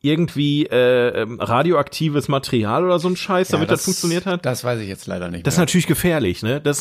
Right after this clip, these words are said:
Speaker 1: das ist gefährlich. Wenn die das mitbringen und ihre Strahlen kreuzen, dann könnte
Speaker 2: Ja.
Speaker 1: das schon problematisch werden für die Mythbusters.
Speaker 2: Ja, wobei
Speaker 1: Aber wer
Speaker 2: gegen
Speaker 1: weiß, was für tolle Clues die, ähm, da ausgeheckt haben.
Speaker 2: Ja, du musst denen ja auch einfach ein bisschen Vorbereitungszeit geben und dann,
Speaker 1: Ja.
Speaker 2: dann bauen die dir da auch was zusammen und dann,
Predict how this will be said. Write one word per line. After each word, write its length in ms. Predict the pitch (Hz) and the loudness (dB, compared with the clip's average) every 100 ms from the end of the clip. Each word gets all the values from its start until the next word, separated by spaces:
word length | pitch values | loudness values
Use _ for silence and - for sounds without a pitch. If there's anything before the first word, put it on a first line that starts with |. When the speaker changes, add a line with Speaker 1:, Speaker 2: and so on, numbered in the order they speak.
| 170 | 0
Speaker 1:
das 160 | 147 147 | 0 0
ist 60 | |
gefährlich. 500 | - - 175 131 92 | -2 0 2 2 0
Wenn 80 | 127 | 0
die 80 | 131 | 2
das 160 | 180 | 2
mitbringen 580 | 190 190 - 113 131 185 - - - | 2 0 0 -2 -2 -6 -10 -10 -4
und 140 | 147 | 0
ihre 160 | 151 135 | 2 0
Strahlen 400 | - 143 165 127 | 0 0 0 -2
kreuzen, 600 | - 104 101 135 156 - _ - | 0 0 0 -4 -6 -8 _ -4
dann 200 | 135 170 | -2 0
könnte 200 | 170 151 | 2 4
Speaker 2:
Ja. 180 | 131 | 2
Speaker 1:
das 100 | 143 165 | 2 0
schon 420 | 151 156 123 123 | -2 -4 -8 -4
problematisch 640 | 170 160 156 160 123 - | -2 0 0 0 -2 -2
werden 240 | 92 87 | -2 -2
für 120 | 90 92 | -4 -4
die 100 | 92 | -2
Mythbusters. 760 | 92 - 98 - 113 170 - - - 143 | -2 -2 -4 -2 -2 -2 -8 -18 -16 -4
Speaker 2:
Ja, 80 | 135 | 2
wobei 60 | 180 | 6
Speaker 1:
Aber 80 | - | 6
wer 80 | - | 4
Speaker 2:
gegen 60 | 139 | 2
Speaker 1:
weiß, 140 | 170 175 | 2 2
was 140 | - | 2
für 240 | 156 143 139 | 2 2 2
tolle 280 | 156 185 | 4 4
Clues 400 | - 170 175 185 | 2 2 2 0
die, 300 | - 156 151 | -2 -2 0
ähm, 360 | 123 139 139 127 | 0 0 0 -2
da 120 | 139 127 | 0 2
ausgeheckt 520 | 160 - 101 98 - | 0 0 -2 -2 -2
haben. 360 | 85 82 - - | -2 -2 -8 -8
Speaker 2:
Ja, 180 | 123 135 | 0 2
du 80 | 143 | 4
musst 180 | 170 165 | 2 2
denen 120 | 156 | 2
ja 80 | 143 | 2
auch 100 | 135 | 0
einfach 220 | - 147 | -2 -2
ein 60 | 131 | -2
bisschen 180 | 131 117 | -4 -2
Vorbereitungszeit 760 | 135 139 104 98 - 92 90 | 0 0 -2 -6 -6 -8 -6
geben 280 | 98 110 117 | -4 -4 -4
und 240 | 117 113 | -6 -2
dann, 200 | 131 139 | 0 0
Speaker 1:
Ja. 40 | 135 | 0
Speaker 2:
dann 220 | 127 123 | 0 0
bauen 200 | 127 151 | 2 2
die 60 | 147 | 2
dir 140 | 139 | 2
da 80 | 139 | 4
auch 100 | 127 | 4
was 200 | 127 - | 2 -2
zusammen 420 | 117 117 123 131 | -2 2 2 2
und 140 | 113 117 | 0 2
dann, 320 | 117 113 | 2 2